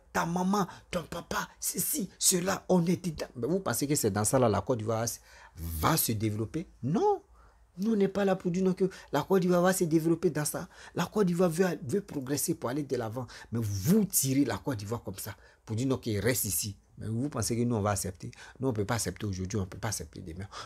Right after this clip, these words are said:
Bref, la famille, je, c'est pour vous montrer, pour vous dire non que faites beaucoup très attention. Que, car dehors, tu es là, là.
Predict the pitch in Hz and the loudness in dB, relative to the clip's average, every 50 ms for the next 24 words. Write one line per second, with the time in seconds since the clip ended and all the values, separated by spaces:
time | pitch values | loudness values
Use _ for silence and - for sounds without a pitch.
0 | - - - 95 - - 131 170 180 - - 120 131 131 - 151 151 165 180 190 | -14 -10 -10 -10 -2 6 6 6 6 6 2 2 2 4 4 4 4 4 2 -2
1 | 196 - - - - - 98 95 92 107 110 95 - - - - 113 107 - - | -4 -8 -18 -20 -8 -4 -2 0 0 0 -2 -2 -6 -8 -6 -2 -2 -4 -2 -2
2 | 110 123 160 170 139 120 110 - - 143 127 - 110 110 131 143 123 123 123 123 | 0 2 4 4 4 4 2 2 2 2 2 2 -2 0 0 0 2 2 -2 -2
3 | 120 - 123 - - - 127 123 95 82 98 92 - 117 - - 113 107 90 90 | -2 -2 -6 -8 -4 -2 0 0 0 0 -4 -4 -6 -8 -8 -4 -6 -4 -4 -6
4 | 87 - 90 90 - 104 98 - - - 120 117 113 110 - _ - - - - | -8 -8 -10 -8 -8 -8 -10 -10 -8 -6 -4 -4 -4 -6 -12 _ -20 -20 -20 -20
5 | _ _ - 139 131 127 117 98 82 80 - _ - _ - 87 82 80 107 113 | _ _ 6 8 8 8 8 6 2 -2 -8 _ -20 _ -10 -10 -8 -2 0 6
6 | 120 131 147 147 - - 90 87 95 95 90 82 | 8 8 6 6 2 -4 -4 -4 -4 -6 -6 -8